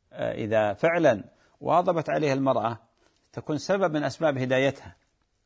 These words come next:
وسبب من أسباب ثباتها بإذن الله، لأن هذه المرأة ستقرأ أو تصلي خلف إمام يقرأ:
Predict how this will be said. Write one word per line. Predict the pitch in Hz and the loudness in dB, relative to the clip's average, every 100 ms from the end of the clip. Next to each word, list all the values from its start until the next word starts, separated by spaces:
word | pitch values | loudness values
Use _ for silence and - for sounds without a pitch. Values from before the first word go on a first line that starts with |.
| _ | _
وسبب | - - 170 170 | -18 -4 -2 -2
من | 156 | -2
أسباب | 139 - 151 | -4 -2 -2
ثباتها | 123 135 151 - 127 | -2 0 0 0 -6
بإذن | 139 151 131 123 | -4 -2 0 0
الله، | 117 110 - _ _ _ _ | 2 0 -2 _ _ _ _
لأن | - 113 | -14 -4
هذه | 156 208 | -2 0
المرأة | 185 185 151 | 0 2 2
ستقرأ | - 156 214 160 156 - - _ _ _ _ _ _ _ - | -2 -2 0 2 0 0 -10 _ _ _ _ _ _ _ -2
أو | 156 | 0
تصلي | 151 - 196 180 | 0 -2 -2 0
خلف | 156 165 147 | 0 -2 -2
إمام | 165 170 165 | -2 2 4
يقرأ: | 170 170 143 147 | 2 4 4 4